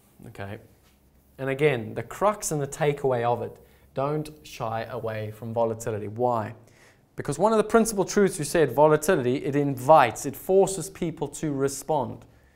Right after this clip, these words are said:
Okay, when people are forced to respond, that creates opportunity for us.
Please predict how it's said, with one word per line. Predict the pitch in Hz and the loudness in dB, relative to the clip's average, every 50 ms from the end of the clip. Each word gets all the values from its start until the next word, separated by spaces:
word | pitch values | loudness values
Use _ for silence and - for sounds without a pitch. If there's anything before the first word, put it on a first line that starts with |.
| _ _ _ _ _ _ _ - | _ _ _ _ _ _ _ -12
Okay, | - 123 147 | -8 -4 -4
when | 156 151 147 | -2 -2 -2
people | 143 185 170 165 165 | -2 -2 0 0 0
are | 151 | 0
forced | 156 - - 190 190 196 190 190 - | 0 0 2 4 4 4 2 0 -2
to | - 175 | -2 -2
respond, | 156 - - - 143 143 156 180 233 254 - - _ _ _ - | -2 -2 -2 -2 0 0 0 -2 -4 -8 -12 -16 _ _ _ -6
that | 139 135 135 - | -6 -6 -6 -8
creates | - - 139 131 131 135 - - - | -8 -6 -4 -4 -4 -4 -6 -8 -12
opportunity | 123 113 - 143 139 - - - - - 208 214 196 160 127 117 | -14 -12 -12 -12 -14 -12 -14 -12 -8 -6 -4 -4 -2 -4 -4 -6
for | - - 107 87 | -8 -8 -10 -10
us. | 62 - - - | -10 -12 -16 -20